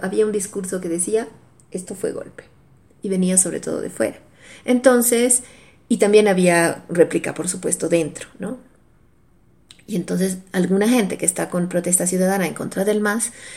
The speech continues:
dice, "No, no, esto está mal, vamos a entrar a Twitter a decir que esto no fue golpe", ¿sí?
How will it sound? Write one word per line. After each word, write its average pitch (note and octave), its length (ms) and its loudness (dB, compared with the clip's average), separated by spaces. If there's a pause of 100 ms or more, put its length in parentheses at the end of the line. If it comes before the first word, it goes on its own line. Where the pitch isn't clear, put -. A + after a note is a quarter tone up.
(120)
dice, F#3+ 180 2
"No, F#3 120 6
no, F#3+ 200 6
esto F3+ 180 0
está G3+ 180 -2
mal, G3+ 380 0 (300)
vamos F3+ 360 4
a F#3+ 40 2
entrar F3 260 0
a F#3+ 120 -2
Twitter F3+ 400 -4 (460)
a F3 320 -4
decir F#3 400 2
que - 140 0
esto F#3 240 2
no G#3+ 240 4
fue F#3 160 2
golpe", - 440 -6 (440)
¿sí? - 320 -8